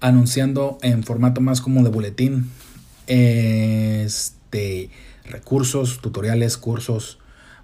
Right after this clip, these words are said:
paquetes y bibliotecas del mundo de la ciencia de datos, del análisis de datos, de la visualización de datos. Ese podcast, Quail Data, se los, se los vuelvo a repetir, es,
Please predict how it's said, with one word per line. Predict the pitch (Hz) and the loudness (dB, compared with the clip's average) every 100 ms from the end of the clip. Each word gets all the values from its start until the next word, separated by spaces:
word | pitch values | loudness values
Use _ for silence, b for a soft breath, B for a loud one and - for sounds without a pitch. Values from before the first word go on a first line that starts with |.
| _ | _
paquetes | 98 98 117 120 117 | -12 -4 -2 0 -2
y | 113 | -2
bibliotecas | 104 95 101 107 113 107 - - - | -4 -6 -8 -6 -4 -4 -8 -10 -14
del | 101 98 | -6 -4
mundo | 98 107 107 104 | -2 0 0 0
de | 98 | -2
la | 92 87 | -4 -4
ciencia | 110 104 104 | -4 -4 -6
de | |
datos, | 98 - 101 98 | -8 -8 -8 -6
del | 92 | -6
análisis | 90 92 92 101 95 | -6 -6 -6 -8 -8
de | |
datos, | 87 - 92 98 | -10 -10 -10 -8
de | |
la | 92 | -8
visualización | 92 - 85 85 - 95 | -6 -6 -6 -8 -6 -6
de | 92 | -6
datos. | 90 - 104 - B B B B B B B B _ - | -10 -10 -14 -14 B B B B B B B B _ -6
Ese | 147 151 | -2 -2
podcast, | 160 165 147 135 - - | -2 -2 -2 -4 -8 -10
Quail | - 123 | 2 4
Data, | 123 120 123 | 4 4 2
se | - | -2
los, | 107 98 - - - 101 - | -6 -8 -12 -20 -16 -16 -12
se | - 107 - - | -12 -12 -14 -8
los | 101 101 - 113 | -6 -6 -2 2
vuelvo | 123 143 131 | 4 4 4
a | |
repetir, | 117 107 110 117 117 - B B B B B B B _ _ | 2 -2 -4 -4 -4 -12 B B B B B B B _ _
es, | 131 127 127 123 - | 0 4 6 4 -2